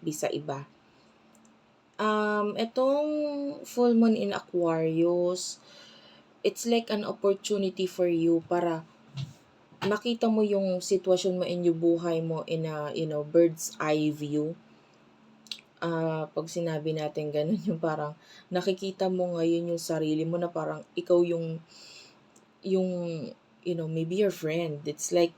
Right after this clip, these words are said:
makikita mo yung sarili mo as your friend na parang mapapansin mo yung mga mali, hindi nagwo-workout ngayon sa buhay mo, sa sitwasyon mo. And, uh, etong pagre-recognize mo na ito is,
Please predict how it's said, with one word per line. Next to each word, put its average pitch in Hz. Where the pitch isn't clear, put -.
makikita 175
mo 180
yung 170
sarili 165
mo 165
as 156
your 151
friend 160
na -
parang 160
mapapansin 180
mo 175
yung 170
mga 156
mali, 165
hindi 165
nagwo-workout 160
ngayon 170
sa 170
buhay 165
mo, 170
sa 165
sitwasyon 151
mo. 170
And, 208
uh, 190
etong 196
pagre-recognize 170
mo 165
na 160
ito 160
is, -